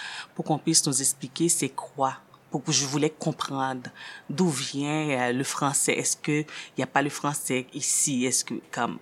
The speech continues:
je voulais savoir. Alors, j'ai été participer, euh, et, euh, ça fait un petit bout, là. Puis, je voyais que Sudbury,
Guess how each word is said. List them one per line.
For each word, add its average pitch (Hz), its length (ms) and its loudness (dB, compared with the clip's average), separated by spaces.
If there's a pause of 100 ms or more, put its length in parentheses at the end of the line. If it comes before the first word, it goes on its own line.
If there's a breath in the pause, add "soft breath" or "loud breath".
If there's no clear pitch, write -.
(180)
je 143 140 -2
voulais 139 300 2
savoir. 143 560 4
Alors, 180 180 6
j'ai 135 160 -2
été 131 180 -4
participer, 147 800 -4
euh, 135 220 -6 (680 loud breath)
et, 131 380 -8
euh, - 220 -8
ça - 180 -2
fait 139 140 -2
un 131 160 0
petit - 200 -14
bout, 151 300 -4
là. 262 200 2 (100)
Puis, 139 380 -8 (460 loud breath)
je 143 160 -2
voyais 143 360 2
que 202 160 2
Sudbury, 151 800 0